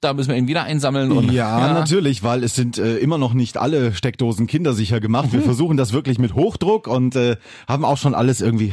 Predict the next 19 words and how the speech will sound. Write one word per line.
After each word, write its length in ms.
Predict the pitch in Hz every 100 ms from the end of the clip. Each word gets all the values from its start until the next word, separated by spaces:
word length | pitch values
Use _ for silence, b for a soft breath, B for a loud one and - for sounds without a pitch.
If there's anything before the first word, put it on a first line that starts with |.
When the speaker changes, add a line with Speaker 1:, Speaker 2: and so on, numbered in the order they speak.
| 90
Speaker 2:
rennt 200 | 113 120
die 80 | 98
Zeit 240 | - 101
immer 180 | 85 87
so 100 | 78
davon. 360 | 82 85 104 120
Und 280 | 104 104 92
wir 120 | 90
hatten's 260 | - 113
in 160 | - 98
der 120 | 92
letzten 280 | 101 120 -
Ausgabe 460 | - 113 110 98 95
schon, 240 | 110 104 B B B
beziehungsweise 440 | - 104 90 90 90
in 40 |
der 100 | 85
Ausgabe 360 | 85 - 87 85
davor, 420 | 87 - 101 104